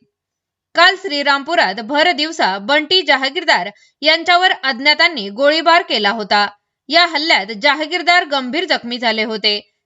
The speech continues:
त्यांना तातडीने पुढील उपचारासाठी अहिल्यानगर येथे हलविण्यात आले होते,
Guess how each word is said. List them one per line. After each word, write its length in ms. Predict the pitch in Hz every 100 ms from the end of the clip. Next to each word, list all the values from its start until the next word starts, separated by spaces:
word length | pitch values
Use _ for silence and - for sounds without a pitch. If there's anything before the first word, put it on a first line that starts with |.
| _
त्यांना 360 | 294 339 302 226
तातडीने 600 | 269 277 302 330 359 370
पुढील 360 | - 302 330
उपचारासाठी 760 | 359 254 311 294 302 349 277 196 - _ _
अहिल्यानगर 600 | 269 320 349 359 359 370
येथे 240 | 381 359 381
हलविण्यात 520 | 339 247 247 339 359
आले 200 | 226 202
होते, 360 | 214 202 208